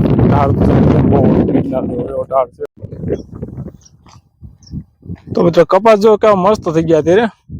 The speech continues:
કપાસ બધા કે ઊંધા પડશે ને, ઓલું થાય ને, તે થાય ને, કાંઈ વાંધો નથી આવ્યો બહુ. થોડો થોડો નેમા છે એમ તો, પવન હતો બહુ અને વરસાદ સતત ચાલુ હતો, કે થોડા થોડા કપામાં નુકસાન જેવું થયું છે, ઝાપટા કર્યા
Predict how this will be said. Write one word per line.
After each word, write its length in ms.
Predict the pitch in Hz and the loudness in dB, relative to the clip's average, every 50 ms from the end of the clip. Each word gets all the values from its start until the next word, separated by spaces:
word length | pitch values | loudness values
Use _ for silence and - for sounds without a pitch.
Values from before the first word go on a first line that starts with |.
| - - - - - - - - - - - | -12 -12 -14 -14 -16 -20 -20 -12 -10 -6 -6
કપાસ 240 | 165 - 190 185 180 | -2 0 0 0 2
બધા 260 | 185 196 185 196 190 | 2 2 2 2 2
કે 100 | 190 185 | 2 2
ઊંધા 300 | 175 180 180 170 180 170 | 2 2 2 2 2 2
પડશે 260 | 160 170 160 - 170 | 2 2 0 2 0
ને, 60 | 160 | 0
ઓલું 220 | 147 156 165 160 156 | 2 2 2 0 0
થાય 200 | - 165 160 156 | 0 -2 -2 -2
ને, 40 | 147 | -2
તે 200 | - 151 156 151 | 0 0 0 2
થાય 220 | - 160 156 147 | 0 -2 -2 -2
ને, 60 | 147 | -4
કાંઈ 240 | 135 156 160 160 160 | -2 0 2 4 4
વાંધો 340 | 151 147 147 151 165 180 202 | 4 2 0 0 0 -2 -2
નથી 140 | - - 185 | 0 0 2
આવ્યો 140 | 175 170 | 2 2
બહુ. 120 | 165 151 156 | 2 2 2
થોડો 360 | 160 151 143 - 185 196 185 | 2 2 0 -2 -2 -2 0
થોડો 180 | - 190 170 160 | 0 -2 -2 0
નેમા 320 | 165 180 208 226 220 202 | 0 -2 0 2 0 0
છે 100 | - 226 | 0 -2
એમ 80 | 196 160 | -2 -2
તો, 100 | 160 - | -4 -2
પવન 320 | - 160 165 175 175 170 | 0 0 0 0 0 -2
હતો 160 | 170 143 175 170 | -4 -4 -6 -2
બહુ 180 | 170 180 175 165 - - - - - - - - _ 139 | -2 -2 -2 -2 -6 -12 -18 -20 -20 -20 -20 -20 _ -12
અને 280 | 135 139 135 131 135 | -8 -8 -6 -6 -4
વરસાદ 400 | 135 135 147 151 - 170 165 175 | -4 -4 -4 -2 -4 -4 -4 -4
સતત 320 | 165 165 175 165 180 170 - | -4 -4 -4 -4 -4 -6 -4
ચાલુ 280 | - 175 185 180 180 185 | -2 0 0 2 2 0
હતો, 260 | - 170 165 151 131 | 0 0 -2 -2 -2
કે 140 | - - 147 | -4 -8 -10
થોડા 220 | - 170 170 170 | -8 -8 -8 -4
થોડા 160 | 156 165 156 143 | -2 -2 -2 -2
કપામાં 480 | - 165 - 180 175 170 170 165 160 | -4 -4 -2 -2 -2 0 0 -2 -2
નુકસાન 340 | 165 170 160 - 170 160 151 | -4 -6 -6 -4 -4 -4 -2
જેવું 160 | 156 165 165 | -2 -4 -4
થયું 180 | - 196 226 214 | -4 -6 -6 -4
છે, 220 | - 156 139 139 | -4 -4 -4 -2
ઝાપટા 340 | 143 147 151 - - 156 139 | -2 -4 -2 -2 -2 -2 -2
કર્યા 340 | - 156 147 151 147 143 | -2 -2 0 0 0 -2